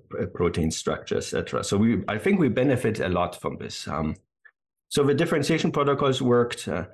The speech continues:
we tried teratomas. Um, they also worked, but the tumors were tiny, tiny little, right? They all had, they had everything what you expect, uh, in a teratoma, but they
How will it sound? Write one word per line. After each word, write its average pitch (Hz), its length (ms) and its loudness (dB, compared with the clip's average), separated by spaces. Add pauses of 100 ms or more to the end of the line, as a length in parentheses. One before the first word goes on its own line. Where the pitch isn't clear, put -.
(240)
we 117 100 2
tried 139 360 0
teratomas. 147 960 0 (420)
Um, 95 320 -4 (340)
they 117 80 0
also 135 300 0
worked, 147 340 2
but 107 320 -2
the 107 80 2
tumors 180 420 0
were 101 100 -2
tiny, 160 420 -2
tiny 123 360 0
little, 92 280 -4 (400)
right? 98 200 -4
They 110 140 0
all 165 240 2
had, 143 380 -6
they 110 100 -2
had 120 140 -2
everything 147 500 -4 (440)
what 113 140 -2
you 117 100 4
expect, - 760 -4
uh, 117 200 -2 (120)
in 120 120 0
a 113 60 0
teratoma, 113 600 0
but 95 160 -2
they 98 160 0